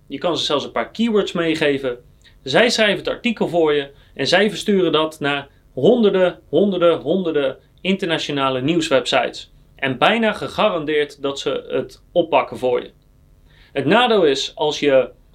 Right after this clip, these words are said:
content niet echt nieuwswaardig is, dan worden ook heel veel van die berichten en heel veel van die linken vrij snel weggehaald. Maar dit kan een hele goede manier zijn om internationaal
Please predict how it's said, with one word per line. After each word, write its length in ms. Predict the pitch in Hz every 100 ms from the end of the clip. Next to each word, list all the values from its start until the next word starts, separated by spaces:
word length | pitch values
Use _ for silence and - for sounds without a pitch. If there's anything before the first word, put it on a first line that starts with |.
| _ _ -
content 460 | 190 185 135 120
niet 260 | 143 240 -
echt 260 | 190 202
nieuwswaardig 580 | 196 196 180 170 170 156
is, 360 | 147 151 - _
dan 200 | 139 160
worden 200 | 180 160
ook 220 | 190 185 -
heel 380 | 135 175 254 240
veel 180 | 214 185
van 120 | 185
die 100 | 170
berichten 360 | 156 165 - 147
en 60 |
heel 140 | 160 165
veel 80 |
van 120 | 143 160
die 120 | 143
linken 440 | 151 143 135 131
vrij 240 | 131 139 139
snel 500 | - 127 123 120 - - -
weggehaald. 680 | 160 - 127 107 - - - - - _ - -
Maar 180 | 156
dit 120 | 202 196
kan 160 | 170
een 100 | 139
hele 180 | 180 254
goede 240 | 240 214
manier 260 | 170 180 190
zijn 220 | 180 156
om 160 | 139 143
internationaal 920 | 196 220 185 160 156 147 147 147 147